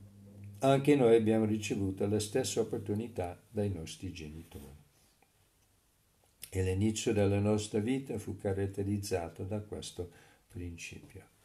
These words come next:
Noi, è meglio non pensare di quello che facevamo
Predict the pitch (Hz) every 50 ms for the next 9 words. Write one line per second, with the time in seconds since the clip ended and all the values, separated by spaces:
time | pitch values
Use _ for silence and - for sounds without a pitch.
0 | _ _ - - - - - _ _ _ _ _ 98 90 85 87 85 - - -
1 | 101 92 90 87 87 90 87 87 85 82 - 98 92 87 - - 92 82 82 80
2 | 80 85 82 87 82 - - 82 82 85 - - - 90 - 95 - - - -
3 | - - - - - 101 95 - 90 85 87 87 85